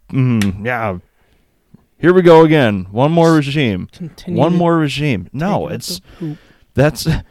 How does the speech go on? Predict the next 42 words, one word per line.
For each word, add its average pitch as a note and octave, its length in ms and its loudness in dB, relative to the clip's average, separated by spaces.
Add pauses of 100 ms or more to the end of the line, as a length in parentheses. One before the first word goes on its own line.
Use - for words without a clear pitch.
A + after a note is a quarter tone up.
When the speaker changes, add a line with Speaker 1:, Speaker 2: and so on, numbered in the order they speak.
(440)
Speaker 1:
that's C#3 360 -4
the F#3+ 160 2
fear, E4 560 2 (320)
Speaker 2:
Mm-hmm. E3 140 0
Speaker 1:
is C#3+ 360 4 (440)
when A#2+ 200 -4
you C3 280 -2
actually E3 540 -4
think C3 520 -4 (340)
Speaker 2:
That G3 100 -8
we G3 140 -2
are G3 100 -2
Speaker 1:
that, A#2+ 160 2
Speaker 2:
just - 140 -12
spinning F3+ 300 0
Speaker 1:
that, E3+ 60 -2
Speaker 2:
our E3 80 -2
wheels. D#3+ 380 -4
Speaker 1:
well, G#3 160 0
no, G3+ 160 0
no, A#3 60 0
no. A2+ 160 2
When, B2+ 340 -8
when A#2+ 160 -2
you A#2 100 -2
actually D3 280 -2
think A3 360 -4
that A#2+ 160 0
you C#3 160 -2
guys D#3+ 280 0
are A2+ 260 -2 (400)
making C3+ 500 -2
headway A2 580 -2 (600)
with A2+ 260 2
what G2 240 -2
I A2+ 200 -2
do B2 380 0
believe A#2 440 0
and G2 140 -4
agree G#2+ 320 -2
with, F#2+ 400 -6
that G#2 200 -12